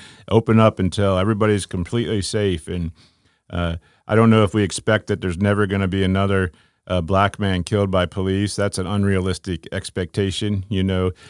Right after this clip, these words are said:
uh, as much as we strive, there's imperfections in the world, and not to belittle any of that, but it's gonna happen again, and people are gonna want things to be perfect, and there is no perfection. You know, the sins of men and police and, and,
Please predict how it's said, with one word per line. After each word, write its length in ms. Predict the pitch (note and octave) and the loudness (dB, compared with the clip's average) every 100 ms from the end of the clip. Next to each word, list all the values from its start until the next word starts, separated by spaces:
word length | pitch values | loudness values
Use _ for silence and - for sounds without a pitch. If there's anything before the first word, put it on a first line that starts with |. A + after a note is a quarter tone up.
| - - | -20 -6
uh, 100 | F2+ | -4
as 160 | F2+ F2 | -2 -2
much 280 | G2 G2+ G#2 | 0 0 -2
as 120 | F2+ | -4
we 140 | F#2 | -4
strive, 680 | E2 - G2 G2+ G#2 G#2 G2+ | -4 -2 0 2 2 -2 -4
there's 260 | F#2 F#2 D#2+ | -4 -4 -4
imperfections 880 | - A#2 A2 A2 G2 G2+ G2+ A2+ G#2 | -4 0 0 0 -4 -6 -4 -2 -2
in 140 | F#2+ | 0
the 80 | F2+ | -2
world, 400 | E2+ F#2+ A#2 B2+ | -2 0 0 0
and 120 | F2+ F#2 | -2 0
not 180 | F#2+ - | -2 -2
to 80 | |
belittle 440 | F2 F2 F#2 G#2 G2 | -6 -4 -2 0 0
any 260 | F#2+ G#2+ | 2 2
of 120 | G2+ E2 | 0 0
that, 240 | F#2+ A#2 | 0 0
but 100 | G#2 | -2
it's 120 | F#2 | -6
gonna 260 | G#2 G2+ G#2+ | -4 -2 0
happen 340 | G2+ G#2 A2 | 0 0 -2
again, 460 | G2 F2 G2 G#2+ A2 | -2 -2 -2 0 -2
and 120 | F2 | -4
people 300 | D#2+ B2 G2+ | -6 -10 -6
are 80 | F#2+ | -6
gonna 360 | F2+ G2 F2+ E2 _ _ _ _ | -4 -2 -2 -6 _ _ _ _
want 280 | - G2+ G2+ | -2 -2 0
things 280 | G#2+ G#2 F#2+ | 0 0 0
to 100 | G#2 | -2
be 120 | F2+ | -4
perfect, 460 | D#2+ A2 A2 A2+ G2+ | -4 -4 -4 -4 -2
and 160 | G#2 | 0
there 160 | A2 G#2 | 2 2
is 240 | A2 D3 | 0 0
no 240 | B2 G2+ F2+ | 0 0 0
perfection. 720 | - E2+ - - - - E2+ | -4 -10 -10 -10 -10 -6 -4
You 100 | F2+ | -2
know, 160 | F#2 | 0
the 120 | F2 F2+ | -2 -4
sins 380 | - B2+ B2 | -2 2 2
of 140 | A2+ F2+ | 2 0
men 400 | G2 G#2+ A#2+ A#2 | 0 2 2 2
and 140 | F2 | 0
police 520 | - G2 G#2+ B2 A#2 | -4 -6 -4 -4 -4
and, 300 | G2 F2 E2+ | -4 -4 -4
and, 320 | - F2+ E2+ | -6 -6 -6